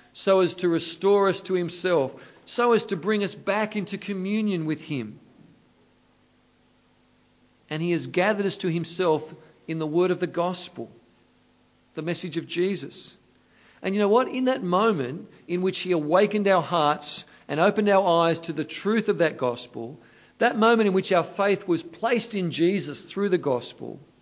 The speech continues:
the Lord came near to us in the person of his Holy Spirit. He poured out his love into our hearts by the Holy Spirit whom he has given us. In the words of Jesus,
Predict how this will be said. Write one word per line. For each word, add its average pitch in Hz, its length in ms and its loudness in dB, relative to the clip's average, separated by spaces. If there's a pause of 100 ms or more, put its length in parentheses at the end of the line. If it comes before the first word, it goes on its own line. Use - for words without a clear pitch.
(960)
the 156 100 2
Lord 185 400 4
came 160 360 -6
near 170 220 0
to 147 220 0
us - 440 -4 (480)
in 151 120 -4
the 139 80 -2
person 160 340 0
of 143 60 -2
his 143 140 -4
Holy 151 360 0
Spirit. 143 520 -6 (1400)
He 160 140 -4
poured 214 360 2
out 202 140 6
his 156 200 0
love 180 240 4
into 185 180 2
our 170 160 6
hearts 147 640 -4 (320)
by 147 140 4
the 131 100 2
Holy 165 400 2
Spirit 156 400 -2
whom 143 140 -4
he 143 100 -2
has 135 120 -2
given 139 260 -6
us. - 420 -14 (1400)
In 143 80 -8
the 156 80 -2
words 170 240 2
of 160 100 -4
Jesus, 180 760 -2